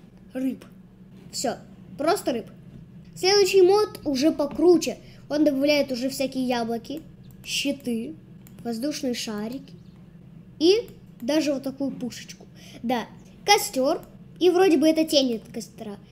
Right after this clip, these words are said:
Этот мод вы все знаете, на лекарства. Дальше у нас идет мод на еду. Давайте-ка возьмем такое яблочко и вот такое яблочко. Мы посмотрим щас. Потом у нас иде-, идет вот такой мод, но он не, не интересен. Это вы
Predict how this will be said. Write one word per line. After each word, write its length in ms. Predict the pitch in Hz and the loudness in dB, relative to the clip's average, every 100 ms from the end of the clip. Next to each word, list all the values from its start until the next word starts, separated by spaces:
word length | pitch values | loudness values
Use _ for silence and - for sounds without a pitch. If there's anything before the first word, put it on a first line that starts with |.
| - | 0
Этот 320 | 339 427 440 | 4 4 4
мод 300 | 370 381 392 | 8 8 8
вы 140 | 330 330 | 4 2
все 200 | 349 339 | 2 0
знаете, 500 | 277 294 277 240 233 | 0 0 0 -2 -4
на 120 | 254 | -2
лекарства. 640 | 285 277 247 220 - 214 - - - - | -2 -2 -6 -6 -10 -14 -18 -20 -20 -18
Дальше 400 | 226 311 415 415 | 0 4 4 4
у 80 | 392 | 4
нас 180 | 370 370 | 4 2
идет 280 | 285 302 311 | 0 0 4
мод 280 | 311 311 302 | 4 4 2
на 220 | 294 285 | 2 2
еду. 380 | 240 247 202 - - - - | 0 -2 -4 -6 -16 -20 -6
Давайте-ка 320 | 262 254 - | -4 -4 -6
возьмем 320 | 247 240 240 | -6 -4 -4
такое 340 | 226 240 339 403 | -6 -6 -4 0
яблочко 680 | 403 381 349 330 - 285 285 - - - - - | 0 0 0 -4 -6 -8 -8 -14 -20 -20 -14 -4
и 60 | |
вот 120 | 311 | -4
такое 240 | 294 - 214 | -4 -6 -4
яблочко. 400 | 202 202 - - - - - - | -4 -6 -16 -20 -20 -20 -8 2
Мы 160 | 359 | 2
посмотрим 500 | 320 302 277 226 214 | 2 -2 -4 -6 -8
щас. 300 | 214 - - - - - - | -12 -14 -18 -20 -20 -20 -10
Потом 240 | 330 415 381 | 0 4 6
у 20 | |
нас 160 | 330 | 6
иде-, 320 | 254 214 233 - | 2 -2 -4 -4
идет 320 | 277 240 240 | -2 0 0
вот 160 | 247 320 | 2 0
такой 360 | 392 427 427 403 | 0 0 2 2
мод, 200 | 403 381 | 2 4
но 140 | 392 | 4
он 100 | 381 | 6
не, 160 | 370 370 | 6 6
не 340 | 320 311 285 | 4 4 4
интересен. 800 | 277 311 285 233 226 269 311 370 - - - - | 2 2 0 0 -4 -6 -4 -6 -10 -20 -20 -2
Это 340 | 339 381 302 | 0 2 2
вы 320 | 269 262 240 | 0 0 0